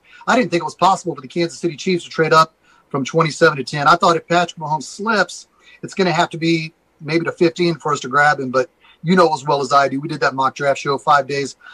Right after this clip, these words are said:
before the two thousand seventeen draft when you and me were the only ones in Chiefs Kingdom banging the drum for him to get a quarterback. I will say my good buddy Nick Gillespie was pounding the drum as well, but,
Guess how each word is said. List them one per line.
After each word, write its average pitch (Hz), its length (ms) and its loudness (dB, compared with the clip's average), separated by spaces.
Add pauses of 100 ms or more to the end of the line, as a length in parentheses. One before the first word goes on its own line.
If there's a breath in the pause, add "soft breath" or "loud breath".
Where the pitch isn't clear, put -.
before 165 260 0
the 131 80 -14
two 165 160 -2
thousand 139 300 2
seventeen 131 320 -2
draft 135 420 4
when 127 220 -2 (320 soft breath)
you 151 180 -2
and 143 100 -2
me 143 140 -2
were 135 80 4
the 131 80 6
only 139 220 0
ones 131 300 0
in 113 60 -10
Chiefs 135 220 -6
Kingdom 135 460 -4
banging 139 280 0
the 135 80 2
drum 139 300 2
for - 160 -4
him 131 60 0
to 123 60 -2
get 131 100 2
a 123 40 2
quarterback. 123 500 0 (340 loud breath)
I 143 80 4
will 165 80 8
say 175 160 4
my 160 140 4
good 165 180 2
buddy 156 180 2 (160)
Nick 156 180 -4
Gillespie 156 420 2
was 139 340 -2 (300)
pounding 160 260 4
the 139 40 -16
drum 143 220 0
as 127 140 -12
well, 147 240 0
but, 135 180 -4